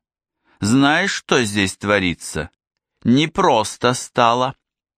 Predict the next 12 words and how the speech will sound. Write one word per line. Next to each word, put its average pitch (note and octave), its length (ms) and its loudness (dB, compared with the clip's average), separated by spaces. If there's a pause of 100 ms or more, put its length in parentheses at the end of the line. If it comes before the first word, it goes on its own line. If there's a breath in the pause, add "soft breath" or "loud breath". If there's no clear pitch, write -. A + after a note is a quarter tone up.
(480 soft breath)
Речь G#2 340 0
её G2 220 2
прервалась. F2 920 -2 (120)
Она F#2 300 0
опустила F#2 580 -4
взгляд E2+ 500 -4
на E2+ 160 -4
руки, G2 300 -6
покрытые F2+ 640 -6
чуть F2 240 -8
заметной F2+ 600 -2
паутинкой. - 840 -6